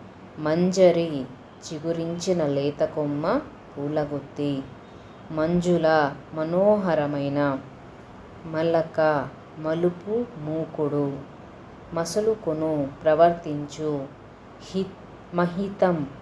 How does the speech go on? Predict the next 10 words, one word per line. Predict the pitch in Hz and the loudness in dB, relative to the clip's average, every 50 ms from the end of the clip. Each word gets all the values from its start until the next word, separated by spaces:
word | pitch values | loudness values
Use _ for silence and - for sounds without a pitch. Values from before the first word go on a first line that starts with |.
| - - - - | -20 -20 -14 -8
పూజనీయమైనది, | 151 156 160 160 170 175 175 175 170 170 170 175 170 170 170 165 165 175 170 170 175 202 240 285 285 - - 147 143 165 | -6 -6 -6 2 4 4 4 4 2 2 2 2 2 2 2 0 2 2 0 0 0 0 -2 -2 -2 -6 -12 -4 0 0
గొప్పదైనది. | 156 156 - - 175 170 170 160 151 147 143 143 139 139 147 143 139 135 131 131 - - - - - - - - - - - - - 160 | 0 0 4 6 6 8 8 6 6 6 0 -2 -2 -2 -4 -4 -4 -4 -6 -8 -12 -18 -20 -20 -20 -20 -20 -20 -20 -20 -20 -16 -10 -6
మాలిక, | 156 156 165 180 190 185 180 180 - - 160 160 156 143 131 - - - - - - - - - - | -2 2 2 4 4 4 2 0 4 4 6 6 6 4 0 -4 -10 -18 -20 -20 -20 -20 -18 -12 -10
తీగ, | 170 160 165 170 175 175 175 175 180 196 247 | -8 -6 -4 -4 -2 4 6 8 8 8 6
పూదండ. | 269 - - - - 160 156 160 160 160 160 147 143 139 135 143 143 143 139 131 139 - - - - - - - - - - - - - | 2 -4 -10 -14 -12 -8 -8 -8 0 0 0 0 0 0 0 2 2 4 2 0 -2 -6 -14 -16 -18 -18 -20 -20 -20 -20 -20 -16 -6 0
ముదం, | 170 175 180 180 208 208 185 160 135 139 - - - - - | 4 4 8 10 10 10 10 4 -4 -6 -10 -18 -20 -20 -20
సంతోషం. | - - - 156 156 156 160 160 - 175 170 165 160 160 - - 160 151 147 135 135 131 - - - - - - - - - - - - - | -18 -8 -8 -6 -6 -6 -8 -2 2 2 4 4 2 0 0 0 2 2 2 0 -4 -6 -10 -16 -18 -18 -20 -18 -18 -18 -18 -18 -16 -12 -8
మూలం, | 170 175 180 190 196 202 202 196 196 180 160 135 139 - - - - | -2 0 2 2 2 4 6 6 6 6 4 0 -4 -8 -14 -12 -6
ఆధారం, | 160 151 156 160 170 160 160 160 170 170 170 165 170 175 196 220 208 190 160 | -2 0 2 2 2 0 2 4 6 8 8 8 8 6 4 2 -4 -6 -6
మొదలు. | 151 143 143 151 156 147 147 156 151 151 151 147 139 | -6 -4 4 6 6 6 6 2 0 0 -2 -4 -4